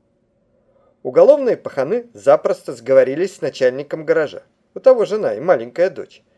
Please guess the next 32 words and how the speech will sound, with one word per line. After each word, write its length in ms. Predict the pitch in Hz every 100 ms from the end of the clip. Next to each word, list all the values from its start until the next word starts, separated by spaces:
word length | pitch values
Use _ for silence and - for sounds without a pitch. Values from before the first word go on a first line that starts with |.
| _
Он 160 | - 269
согласился 560 | 240 226 214 131 - -
сразу. 380 | - 104 - _ _ _ _ _ _ _
Так 220 | 147 143
что 160 | - 123
все 320 | - 262 269
оформлено 680 | - 220 202 185 175 170 139
на 140 | 127 123
трудовой 500 | 120 120 113 131 131
коллектив. 520 | 123 113 - - _ _ _ _ _ _ _ _ _
А 100 | 139
все 220 | 139 165
шестерки 580 | 143 139 - 277 302 -
уголовные 680 | 139 117 135 123 104 101 104 _ _
и 80 | 123
прихлебательская 920 | 131 131 143 151 147 143 131 - 147
шелупонь 520 | 135 156 170 185 302 196
из 120 | 127
уголовников 640 | 127 143 131 110 107 120
помельче, 580 | - 170 135 98 - - _ _ _
все 240 | - 294
в 80 | 240
охране 560 | 147 170 214 226 214 - _ _ -
и 80 |
опять 360 | 131 131 269 190
же 100 | 143
от 120 | 113
сторожевых 640 | - 139 135 127 143 127 -
псов 400 | - - 254 -
ничем 420 | 120 120 139 143
не 80 | 143
отличаются. 720 | 135 127 - 104 - _ _